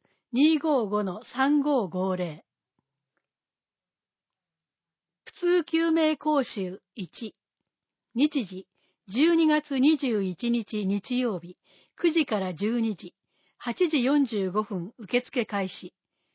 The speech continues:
場所、市消防本部四階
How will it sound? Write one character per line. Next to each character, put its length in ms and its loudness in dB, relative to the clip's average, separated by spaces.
場 140 -4
所、 280 -6
市 260 0
消 320 2
防 220 2
本 280 -2
部 220 -6
四 240 2
階 420 -4